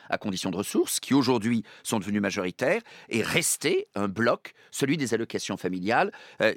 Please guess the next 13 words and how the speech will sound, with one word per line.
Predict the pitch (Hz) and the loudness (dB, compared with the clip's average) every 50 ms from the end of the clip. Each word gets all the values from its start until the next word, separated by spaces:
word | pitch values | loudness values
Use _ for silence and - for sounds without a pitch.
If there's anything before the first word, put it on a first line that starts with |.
| - - | -2 -8
distribuées, | - - 143 156 - - - 135 120 131 139 131 117 104 - - - | -6 -2 -2 -2 0 0 0 2 4 4 4 6 4 4 2 0 0
euh, | 92 98 87 80 | 0 2 2 2
de | 78 110 | 0 0
manière, | 107 107 104 101 98 95 90 - | 0 2 2 2 0 0 0 0
euh, | 101 92 82 - - | 0 0 0 0 0
équitable | 151 - - 139 113 - - 113 101 95 95 - _ | -2 -2 -4 -8 -8 -4 -4 -2 -2 -4 -6 -4 _
et | - 143 135 123 | 2 2 2 2
égale | 117 110 120 131 131 143 147 - | 2 0 0 0 0 0 -2 -2
aux | - 127 | -2 -4
Français. | - - 107 104 - - 82 - - - - - - | -2 -4 -8 -8 -6 -6 -8 -8 -10 -16 -20 -18 -8
C'est | - - 180 180 - | -2 0 0 0 2
un | 147 | 2
équilibre | 135 120 - - 101 110 139 147 135 | 0 0 0 -2 -2 -2 0 -2 -2